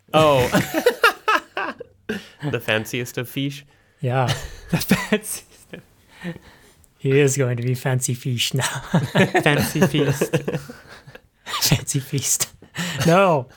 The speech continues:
Speaker 2: he's not gonna be a fancy feast. <laughs> Uh, just give him, like, a, a minor illusion fish and we'll be on our way. <laughs>
Speaker 1: Well, if, if you wouldn't mind, sir, I,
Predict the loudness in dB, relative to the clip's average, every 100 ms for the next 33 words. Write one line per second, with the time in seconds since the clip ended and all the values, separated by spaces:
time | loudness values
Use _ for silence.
0 | -14 -14 -14 -2 0 4 4 4 0 -2
1 | 2 2 4 2 2 -2 0 2 2 0
2 | -2 -4 _ -20 -18 -18 -20 -20 _ -4
3 | -2 0 -2 -4 -4 2 0 2 -2 -4
4 | -8 -10 -2 2 2 2 0 -4 -8 -12
5 | -14 -20 -20 -20 -20 -20 -20 _ _ _
6 | _ _ _ _ -8 -2 2 2 4 4
7 | 4 4 2 0 _ _ -8 0 4 4
8 | 2 -2 0 2 2 4 2 0 -4 -6
9 | -6 0 2 2 0 0 0 2 4 4
10 | 2 2 2 0 0 -4 -4 -20 -20 -20
11 | _ _ 0 2 4 0 0 0 2 2
12 | 2 4 4 4 2 2 4 2 -2 -8